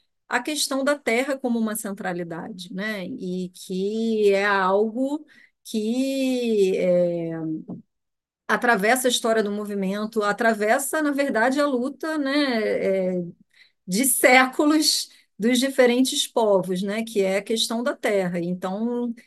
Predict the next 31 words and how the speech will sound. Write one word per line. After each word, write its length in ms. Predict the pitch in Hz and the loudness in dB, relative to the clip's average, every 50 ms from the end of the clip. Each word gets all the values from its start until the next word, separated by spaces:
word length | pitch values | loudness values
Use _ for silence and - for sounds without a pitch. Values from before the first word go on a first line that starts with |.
| _ _ _ _ - | _ _ _ _ -2
e 540 | 190 190 196 196 208 220 226 240 240 240 226 | 2 4 4 4 4 4 2 0 2 2 2
essa, 600 | 196 202 196 208 - - - 240 240 240 226 - - | 2 0 0 0 -2 -2 0 2 2 2 2 2 0
esse 200 | 208 202 - 220 | -2 -2 -2 -2
tensionamento, 1040 | - - 240 254 247 - 262 240 240 226 214 208 208 220 240 262 285 294 - - 220 | 0 0 0 0 0 -2 -2 0 0 -2 -2 -2 -2 -2 -2 -2 -2 -2 -2 -4 -4
né, 120 | 202 208 214 | -4 -4 -4
em 160 | 220 220 208 | -4 -4 -2
torno 300 | - 220 202 226 214 208 | 0 0 0 0 0 0
da 160 | 190 202 196 | 0 -2 -2
terra 560 | 196 - 190 185 202 226 262 269 277 240 220 - - _ _ - | -2 -2 -2 0 0 0 -2 -2 -4 -4 -4 -6 -12 _ _ -6
tende, 600 | 220 208 208 214 233 233 240 254 269 285 294 269 | -6 -4 -2 0 0 0 0 0 0 0 0 0
né, 280 | 226 214 226 240 247 226 | -2 -2 -2 -2 -2 0
a, 880 | 190 185 190 196 196 214 226 240 233 233 214 196 - - 185 196 202 208 | 0 0 0 0 2 2 0 2 2 0 0 0 -2 -2 -2 -2 -2 -2
a 60 | 214 220 | -2 -4
ser 220 | - - 233 226 | -2 -2 -2 -2
cada 240 | - 247 226 226 220 | 0 0 0 0 0
vez 280 | 202 208 214 226 226 247 | 0 0 0 0 0 -2
maior, 600 | 240 240 254 277 294 262 202 185 180 175 165 175 | 0 0 0 2 2 4 4 4 2 0 -2 -4
né? 120 | 175 180 190 | -4 -4 -4
Então, 600 | 190 196 190 - 190 185 180 190 202 208 220 226 _ _ _ _ _ _ | -4 -6 -6 -6 -6 -6 -6 -4 -6 -6 -8 -12 _ _ _ _ _ _
esperamos 760 | 214 196 - - - - 226 220 214 202 208 220 240 254 - | -8 -6 -6 -6 -2 0 2 2 2 2 2 2 2 2 2
que 140 | - - 226 | 0 -2 -2
com 100 | 240 247 | 0 0
as 80 | 247 220 | 0 2
diferentes 880 | 247 247 - 247 240 220 233 240 269 277 - - 285 269 262 262 - | 0 0 0 2 2 2 2 2 0 0 -2 -2 -2 -2 -2 -4 -4
ferramentas 960 | - - 240 240 247 247 233 226 214 214 214 220 233 254 247 - 226 220 208 | -4 -2 0 2 2 2 2 2 0 -2 -2 -4 -4 -4 -4 -4 -2 -2 -2
dos, 320 | 196 185 196 208 196 185 220 | -4 -4 -4 -4 -2 -2 -4
dos 220 | 196 185 208 208 214 | -4 -4 -6 -4 -2
movimentos, 840 | 220 208 208 208 202 208 202 196 190 196 202 226 226 226 254 226 | -2 -4 -4 -4 -4 -4 -2 -2 -2 -2 -4 -4 -6 -6 -4 -4
né, 160 | 226 214 208 220 | -2 -2 -4 -4
seja 360 | 214 - 208 202 202 220 214 | -2 2 2 2 2 0 -4
possível, 840 | - - 240 233 - - - 190 190 202 202 220 220 220 233 233 | -4 -6 -10 -10 -8 -8 -6 -4 -4 -4 -2 -2 0 0 0 -2